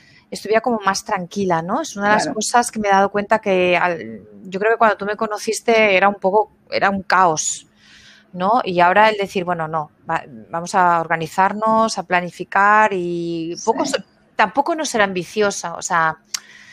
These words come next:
Speaker 1: yo sí, pues, si mis hijos ya no estuviesen, que ya estuviesen en la universidad y estuviese, pues, sola todo el, ¿sabes? Dices, podría, eh, hacer más cosas, ¿no? Pero digo, bueno, a ver, vamos a ser realistas, o sea, y además ahora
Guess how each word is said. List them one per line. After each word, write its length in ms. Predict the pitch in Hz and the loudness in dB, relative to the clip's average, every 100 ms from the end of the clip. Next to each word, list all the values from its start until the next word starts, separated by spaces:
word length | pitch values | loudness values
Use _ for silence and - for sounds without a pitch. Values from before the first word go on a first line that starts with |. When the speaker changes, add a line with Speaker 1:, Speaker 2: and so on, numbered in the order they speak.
| - _ _ - | -20 _ _ -4
Speaker 1:
yo 180 | 214 220 | 0 2
sí, 240 | - 233 | 2 0
pues, 340 | - 208 - - - - | 2 0 -2 -14 -20 -20
si 260 | - - 208 | -10 -4 -2
mis 200 | 196 185 | -2 -4
hijos 200 | 196 233 | -2 0
ya 60 | 226 | 2
no 80 | |
estuviesen, 680 | 233 - 208 208 208 220 208 | 0 -2 2 2 2 0 0
que 100 | 202 | 0
ya 60 | 190 | -2
estuviesen 380 | 196 196 196 202 | 0 -4 -4 -2
en 20 | |
la 60 | 202 | -2
universidad 680 | 196 190 - 190 202 214 269 | 2 0 0 2 4 6 4
y 60 | 208 | -2
estuviese, 880 | - 175 180 - 190 190 185 185 - - | -8 -6 -4 0 2 4 4 2 -4 -16
pues, 160 | 180 185 | -8 -6
sola 300 | - 196 185 | -2 0 0
todo 120 | 196 | 0
el, 100 | 190 - | -4 -4
¿sabes? 220 | 196 202 | -4 -4
Dices, 240 | 208 196 | -4 -10
podría, 640 | - 175 180 196 202 196 170 - - - - - - | -6 -6 -2 2 4 4 0 -6 -20 -20 -20 -20 -4
eh, 560 | 202 180 170 165 135 _ _ _ _ | 0 2 2 0 -2 _ _ _ _
hacer 280 | - 175 240 | -8 0 0
más 200 | 208 165 | 0 -4
cosas, 400 | - 170 - 160 | -2 -4 -4 -6
¿no? 180 | 196 277 | -2 0
Pero 100 | 226 | 0
digo, 140 | 175 170 | 0 0
bueno, 160 | 180 | 0
a 40 | 165 | 0
ver, 180 | 170 - | -2 -6
vamos 240 | 160 156 170 | -10 -10 -10
a 40 | |
ser 160 | 170 170 | -8 -2
realistas, 560 | 165 196 - 190 151 | -2 -2 -4 -4 -4
o 60 | - | -10
sea, 400 | - 170 - - | -4 -2 -4 -6
y 60 | 170 | -2
además 320 | 156 160 165 | -2 -2 -2
ahora 340 | 170 170 156 | 0 0 0